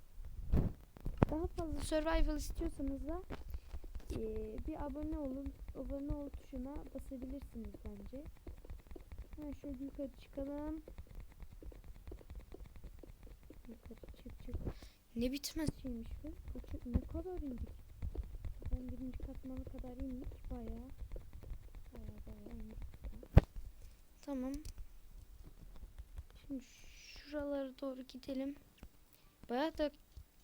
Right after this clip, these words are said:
çöle geldik ya. Aha, aha. Aha, şurada hemen köyümüz var. Şurada köy var hemen. Gidelim. Şu yolda gördüğüm koyunları öldüreceğim çünkü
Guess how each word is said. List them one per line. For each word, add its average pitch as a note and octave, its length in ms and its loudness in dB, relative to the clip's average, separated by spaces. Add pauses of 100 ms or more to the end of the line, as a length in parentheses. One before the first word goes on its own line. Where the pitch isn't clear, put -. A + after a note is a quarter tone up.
(1500)
çöle E4+ 380 8
geldik A3+ 600 2
ya. A3+ 380 0 (1040)
Aha, D4 140 8
aha. E4+ 300 10 (680)
Aha, B3+ 240 2 (180)
şurada B3 500 -2
hemen B3 440 -2 (1000)
köyümüz A#3 540 -2
var. B3 400 -6
Şurada B3+ 400 -6
köy B3+ 200 2
var - 300 -8
hemen. - 140 -12 (880)
Gidelim. D4+ 400 12 (840)
Şu - 140 0
yolda C#4+ 320 6
gördüğüm C#4+ 440 2
koyunları D4 520 4
öldüreceğim D4 520 0
çünkü D4+ 580 0